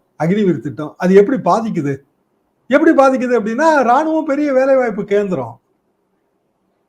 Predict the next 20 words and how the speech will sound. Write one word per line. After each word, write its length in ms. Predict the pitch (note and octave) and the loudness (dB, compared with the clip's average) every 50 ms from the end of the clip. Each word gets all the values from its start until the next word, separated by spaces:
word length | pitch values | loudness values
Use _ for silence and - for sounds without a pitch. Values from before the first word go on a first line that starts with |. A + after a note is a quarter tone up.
| _ _ _ _ _ _ _ | _ _ _ _ _ _ _
அப்ப 300 | - G3+ F#3 G#3+ F#3 D#3+ | -6 -4 -2 -2 0 -2
அ-, 180 | C#3 C3 B2 C#3 | -2 -4 -6 -10
ஒரு 280 | C#3 C#3 C3+ B2+ C3 C3 | -10 -10 -10 -10 -10 -6
மிலிட்டரி 400 | C#3 E3+ A#3+ B3 - D4 D4 C4 | -4 -2 -2 -2 -2 -2 -2 0
மேனா 300 | B3+ B3+ B3+ B3+ B3 A#3 G#3 | 0 0 0 0 0 0 2
மாறும்போது 800 | G3+ G#3 A#3 A#3+ A#3 G#3+ G#3+ A3+ B3 C#4+ D4+ C#4+ A#3+ - - | 4 4 4 2 0 0 -2 -2 0 0 0 0 0 -2 -6
அவனுக்கு 420 | - - - F3+ F#3+ G3 F#3+ F#3 F3+ | -10 -8 -4 -2 -2 -2 -2 -2 -4
வந்து 220 | F3+ G3 G#3+ A#3+ | -4 -4 -4 -4
இந்தந்த 360 | G#3 F#3+ F#3 F#3+ F#3 F3+ F3 | -2 -2 -2 -2 -2 -2 -2
மாதிரியாக 480 | F3+ F#3 G3 G3+ G#3 G#3 G3+ F#3+ A#3 A3+ | -2 -2 0 0 0 0 0 0 -2 -2
ஒரு 140 | G3 F3 C#3+ | -2 -2 -4
சமுதாய 460 | - F3 F3 F3+ F#3+ G3 F#3+ F3 D#3+ | -4 -4 -2 0 0 2 2 2 0
அந்தஸ்து, 680 | D#3+ E3+ D#3+ F3 - - - G3 G3+ G3 F#3+ - - _ _ _ _ _ _ A#2+ A#2 A2 - _ | -2 -2 -4 -6 -6 -4 0 2 2 2 2 -2 -10 _ _ _ _ _ _ -20 -20 -20 -20 _
ராணுவ 480 | - - D3+ F3+ A3+ C4 C#4 C4 B3+ A#3+ G#3+ | -6 -2 0 0 0 0 -2 -2 -4 -4 -4
வீரர்னா 420 | A#3 B3+ B3 B3 A#3 A3+ A3+ B3+ | -4 -4 -2 -2 -2 -2 -2 -4
அதுக்கு 320 | C4 A#3+ G#3+ F#3+ G3+ F#3 F3 | -2 -2 -2 -2 -2 -2 -4
ஒரு 80 | C#3+ | -4
தனி 220 | - F3 F3+ G#3+ A3 | -2 -4 -4 -2 -2
மரியாதை 420 | F3+ D#3+ E3 F3+ F#3+ F#3 E3 D3+ | -2 -2 0 0 0 0 -2 -4
தானங்க. 640 | C3 C#3 A#2+ A#2 A#2 G#2+ G#2+ B2 D3+ D#3+ A#2+ G2 - | -6 -8 -8 -10 -10 -10 -8 -6 -4 -4 -6 -8 -12